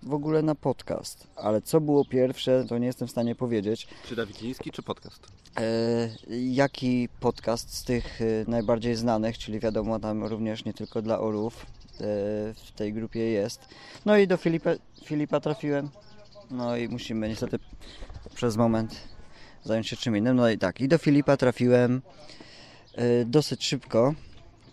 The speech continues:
Speaker 1: e, jako, jako słuchacz właściwie wszystkiego, co było po polsku, bo tych podcastów było bardzo mało, z tego co pamiętam.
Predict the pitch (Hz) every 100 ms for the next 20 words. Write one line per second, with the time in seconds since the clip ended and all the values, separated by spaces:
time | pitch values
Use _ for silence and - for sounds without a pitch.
0 | - - - - 107 107 107 107 110 110
1 | 117 113 113 - - 127 120 117 120 117
2 | 123 120 - - - - - - - -
3 | 147 190 - 185 185 180 170 - - -
4 | 151 160 156 - 156 160 151 160 - 180
5 | 170 165 160 147 156 151 151 143 110 104
6 | - 113 117 - - - - - - -
7 | 117 127 139 - 127 143 135 139 120 127
8 | 123 120 120 117 123 113 95 82 - -
9 | 95 95 - 98 95 92 90 92 95